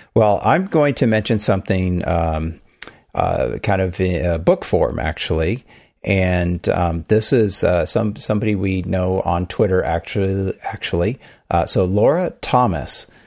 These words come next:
uh, does these incredible watercolors of her travels, uh, throughout the United States, through Italy, uh,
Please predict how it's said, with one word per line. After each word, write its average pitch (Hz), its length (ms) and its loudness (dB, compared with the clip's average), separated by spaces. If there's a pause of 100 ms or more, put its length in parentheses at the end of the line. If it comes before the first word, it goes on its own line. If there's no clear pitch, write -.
(280)
uh, 85 220 2
does 98 260 2
these 90 220 0
incredible 92 1200 0
watercolors 87 1080 -2
of 82 380 -2
her 92 160 0
travels, 80 600 0 (100)
uh, 80 220 0
throughout 80 480 0
the 85 120 -6
United 80 260 -4
States, 113 520 0
through 85 220 -4
Italy, 92 640 0 (380)
uh, 80 320 -2